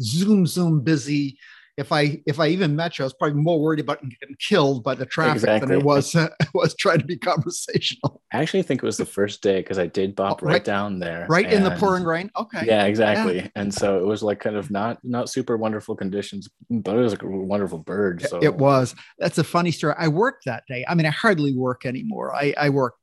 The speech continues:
Speaker 1: like, two or three days a month. I'm a retired family physician, and,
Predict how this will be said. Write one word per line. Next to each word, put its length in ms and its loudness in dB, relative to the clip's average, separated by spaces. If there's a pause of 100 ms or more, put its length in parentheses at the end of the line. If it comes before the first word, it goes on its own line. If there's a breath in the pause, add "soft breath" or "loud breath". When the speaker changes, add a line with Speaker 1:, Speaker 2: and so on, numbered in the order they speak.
Speaker 1:
like, 220 -8
two 320 8
or 80 4
three 260 2
days 240 2
a 60 -2
month. 380 0 (360 loud breath)
I'm 140 2
a 40 2
retired 400 0
family 300 0
physician, 440 -10
and, 100 -4